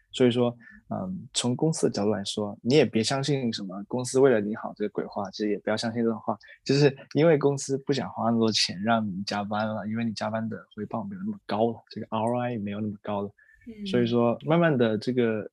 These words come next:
Speaker 1: 情况是会变好的。然后再拆解一下这个九九，其实九九呢，怎么说呢？这个时间不算特别长。为，为什么这么说呢？因为像这种互联网公司，其实大家上班时间比较晚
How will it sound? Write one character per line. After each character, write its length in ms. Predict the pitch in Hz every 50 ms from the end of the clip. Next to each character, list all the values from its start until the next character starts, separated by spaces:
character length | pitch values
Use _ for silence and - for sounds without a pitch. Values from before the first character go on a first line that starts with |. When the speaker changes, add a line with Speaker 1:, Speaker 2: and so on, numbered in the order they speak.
| _ -
Speaker 1:
情 180 | - - - 120
况 280 | 127 - 151 135 120
是 160 | 117 - - 123
会 160 | 123 123 123
变 160 | - 143 123
好 200 | - - - -
的。 140 | - - - _ _ _ _ _ _ _ _
然 140 | - 117 123
后 60 | 151
再 120 | 165 165 147
拆 220 | - - 160 170
解 80 | 151 117
一 40 |
下 120 | 107 101 107
这 80 | 120
个 100 | 117 117 110
九 260 | - - 110 120 160
九， 180 | - - - - _ _ _ - _ _
其 80 | -
实 120 | - 180 190
九 220 | - 135 139 180
九 180 | 185 139 - 92
呢， 240 | 104 110 117 120 120 - _ _ _
怎 120 | - - 110
么 80 | 113
说 180 | 117 - 175 175
呢？ 80 | 165
这 80 | 165 175
个 80 | 165 143
时 180 | - - -
间 240 | 110 117 123 127 127 139 -
不 120 | - 110 110
算 280 | 104 - 175 170 139
特 160 | 120 - 151 127
别 100 | 95 -
长。 260 | - - - 101 90 - - 120 -
为， 160 | - 135 151
为 100 | 165 165
什 100 | 147 123
么 80 | 104 104
这 80 | -
么 120 | 117 110 101
说 160 | 107 107 104
呢？ 60 | 101
因 100 | 98 123
为 160 | 143 139 127 - - 107
像 360 | 110 - - 143 131 123 113 -
这 100 | - -
种 180 | 120 113 95 90
互 100 | 101 -
联 100 | 127 127
网 100 | 117 107
公 140 | 101 110 107
司， 220 | 104 - 110 107 101
其 100 | - -
实 100 | 107 104
大 120 | 107 113
家 100 | 113 110
上 180 | 113 - 127 117
班 160 | 113 107 104
时 120 | - 107
间 120 | 104 101 101
比 80 | 98
较 120 | - 104 120
晚 200 | 127 120 -